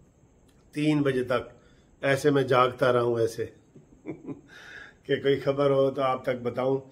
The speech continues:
क्योंकि आप लोग भी पूछ रहे होते हैं, ख़ास तौर पे जो overseas के लोग होते हैं वो पूछ रहे होते हैं कि "वकील साहब सानू दसो कि साड़ा की होया है।" ठीक है जी, तो ये आपको मैं फ़िलहाल ये बताना चाह रहा हूँ कि मरियम नवाज साहिबा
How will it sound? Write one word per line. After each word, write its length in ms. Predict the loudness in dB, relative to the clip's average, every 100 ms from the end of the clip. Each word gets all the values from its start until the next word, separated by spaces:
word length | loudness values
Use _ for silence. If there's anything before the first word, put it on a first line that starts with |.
| -20 _ -4
क्योंकि 240 | -2 2
आप 260 | 4 6 4
लोग 280 | 2 2 0
भी 120 | -2
पूछ 320 | -2 -4 0
रहे 120 | 2
होते 240 | 2 2 0
हैं, 100 | 0
ख़ास 360 | -2 -2 0 0
तौर 160 | 0
पे 160 | 0 -2
जो 200 | -2 -2
overseas 640 | -2 0 -2 0 -2 -2 -2
के 100 | -2
लोग 280 | 0 0
होते 300 | -2 -2 -4
हैं 200 | -4 -6 -14 _ _ _
वो 160 | -2 -2
पूछ 320 | 0 -4 -2
रहे 140 | 0 0
होते 180 | 0
हैं 140 | -4 -4
कि 80 | -4
"वकील 360 | -6 -6 -10
साहब 240 | -6 -6 -4
सानू 340 | -4 -4 -2
दसो 380 | -4 -4 -4 -4 -6 -18 _ _ -8 -2
कि 680 | 0 0 0 -2 -4 -10 -6
साड़ा 280 | -2 -2
की 260 | -2 -2 0
होया 260 | 0 -2 -10
है।" 180 | -14 -20 _ -8
ठीक 200 | -2 0
है 100 | 0
जी, 100 | 0
तो 1500 | -8 -20 -20 -20 -20 _ -2 2 4 4 4 4 2 -4 -20 _ -10
ये 440 | 0 2 2 0 0
आपको 520 | 2 2 2 0 0
मैं 280 | 0 -2 -2
फ़िलहाल 400 | 2 4 4 2
ये 120 | 0
बताना 440 | 0 -2 0 0
चाह 260 | -2 0 0
रहा 120 | 2
हूँ 280 | 0 -6 -12
कि 100 | -6
मरियम 420 | -2 0 0 -2 -2
नवाज 320 | -2 -2 -4
साहिबा 340 | -2 -2 -2